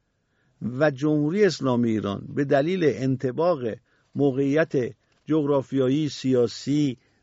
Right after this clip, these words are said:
معادن، منابع، حالا می‌گن ژئواستراتژیک، ژئوپلیتیک، ژئواکونومیک،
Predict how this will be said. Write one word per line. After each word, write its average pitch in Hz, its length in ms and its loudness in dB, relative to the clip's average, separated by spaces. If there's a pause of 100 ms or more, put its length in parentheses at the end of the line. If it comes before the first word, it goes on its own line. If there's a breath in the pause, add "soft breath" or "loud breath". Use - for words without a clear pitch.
(100)
معادن، 127 640 0
منابع، 123 600 2
حالا 123 200 0
می‌گن 123 260 0
ژئواستراتژیک، 113 960 0
ژئوپلیتیک، 101 760 -6 (260)
ژئواکونومیک، 101 1160 -8